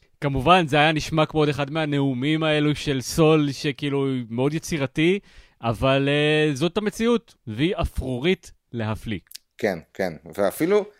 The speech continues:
Speaker 2: האפרוריות שלה משחקת, אה, תפקיד חשוב, שאני, אה, זה מצחיק, זה אחת הנקודות שאני לא זכרתי בקשר לפתיחה הזו.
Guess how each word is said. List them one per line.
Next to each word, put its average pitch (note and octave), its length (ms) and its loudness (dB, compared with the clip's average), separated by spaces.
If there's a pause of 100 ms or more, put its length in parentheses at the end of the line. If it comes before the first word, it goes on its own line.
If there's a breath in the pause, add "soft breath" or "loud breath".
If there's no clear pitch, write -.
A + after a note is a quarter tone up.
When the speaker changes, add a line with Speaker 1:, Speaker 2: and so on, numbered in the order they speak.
(140)
Speaker 2:
האפרוריות C3 720 2
שלה E3 180 -4
משחקת, D3 720 -4
אה, C3+ 100 0
תפקיד D#3 440 -4
חשוב, G3+ 560 -6 (500)
שאני, A#2 540 0
אה, A2 280 2
זה G#2 120 -8
מצחיק, B2+ 240 -2
זה A2+ 120 0
אחת C3+ 160 2
הנקודות C#3+ 320 -2
שאני B2 200 -2
לא C3+ 80 2
זכרתי C#3+ 440 0
בקשר G2+ 340 -4
לפתיחה G2 400 -4
הזו. E2+ 300 -6